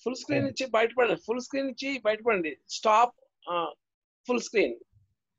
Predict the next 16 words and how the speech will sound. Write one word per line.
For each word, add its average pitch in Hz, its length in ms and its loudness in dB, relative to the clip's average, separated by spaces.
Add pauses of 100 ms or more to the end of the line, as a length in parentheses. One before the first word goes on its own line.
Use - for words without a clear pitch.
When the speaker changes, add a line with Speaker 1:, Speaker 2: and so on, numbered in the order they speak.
(2500)
Speaker 1:
ఓకే 185 180 -4
అండి. 196 300 -2
Speaker 2:
అంటే 202 380 6
ఇది 185 340 4 (1120)
Speaker 1:
ఆ. 147 200 0 (1160)
Top 220 340 4
లో 247 180 2
ఏమేమి 233 380 0
ఉన్నాయో 226 300 -6
చూపించండి, 220 420 -6
చదవండి. 214 640 -4 (800)
Speaker 2:
Exit 180 460 -2
full 208 140 2
screen 208 320 6
అని 170 120 0
ఉందండి. 127 400 -4